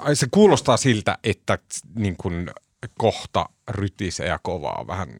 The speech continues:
joka paikassa. Mut voitaisko me sun, ää, tota, mm, taloustietämyksen ja sun niin kun, ää, markkinaymmärryksen ja kaiken muun tämmöisen hienon, ää, turvin jotenkin avata tätä kuviota, että miksi tää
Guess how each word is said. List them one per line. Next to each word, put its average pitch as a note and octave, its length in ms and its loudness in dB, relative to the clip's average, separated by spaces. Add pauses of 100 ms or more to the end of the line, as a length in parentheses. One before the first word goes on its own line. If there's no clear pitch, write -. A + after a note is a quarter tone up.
(180)
joka - 240 -10
paikassa. - 500 -12 (380)
Mut C3+ 180 2
voitaisko B3+ 380 6
me F3 100 6
sun, F#3+ 400 6 (200)
ää, G#2+ 360 4
tota, G#2+ 320 4
mm, G2+ 540 -2
taloustietämyksen A2 1040 2
ja F2+ 80 -2
sun F#2 360 -4
niin F#2+ 120 -6
kun, F#2 200 -6 (540)
ää, G2 140 2
markkinaymmärryksen G#2+ 1120 0
ja F2 160 -4 (220)
kaiken B2 320 4
muun A2+ 300 4
tämmöisen F#2+ 380 -2
hienon, F2+ 520 -2 (160)
ää, F2+ 340 -10
turvin G2 500 -2
jotenkin A2 600 2 (100)
avata G#2+ 480 2 (140)
tätä F2 320 -6 (500)
kuviota, G#2 480 -10
että - 140 -18
miksi - 400 -4
tää D#2+ 360 -6